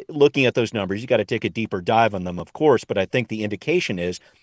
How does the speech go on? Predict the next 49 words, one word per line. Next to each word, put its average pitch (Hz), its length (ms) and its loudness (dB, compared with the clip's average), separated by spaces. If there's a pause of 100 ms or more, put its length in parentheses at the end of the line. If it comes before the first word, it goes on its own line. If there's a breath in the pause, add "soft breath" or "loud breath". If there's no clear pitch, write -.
(180 soft breath)
that 107 160 -2
those 120 240 4
students 139 420 -4
aren't 113 200 -6
getting 113 200 -2
the 90 80 -8
support 127 420 0
they 107 140 -2
need 127 300 0
as 113 180 -2
they 113 80 -2
come 117 220 -2
back 113 240 -2
to 104 80 -10
the - 80 -10
classroom. 120 580 -6
So 98 300 -2 (320 soft breath)
what 123 180 2 (100)
I 104 120 2
think 135 200 -2
you're 110 140 0
also 127 320 4
gonna 95 180 -2
see, 104 220 -6
not 131 260 2
only 127 280 4
this 101 180 -2
investment 101 480 -2 (320 loud breath)
in 107 260 2
the 104 140 4
different 107 340 -2
health 120 280 -2
resources 104 600 -4
that - 140 -8
kids 110 260 -2
need, 107 220 -2 (260 soft breath)
but 113 120 -4
also 139 340 2
in 90 80 -6
terms 117 300 -4
of 85 80 -6
achievement. 92 500 -4
The 90 100 -10
superintendent's 117 680 -2
office 107 320 0
is 92 120 -10
really 127 200 2
talking 107 320 -2
about 98 220 2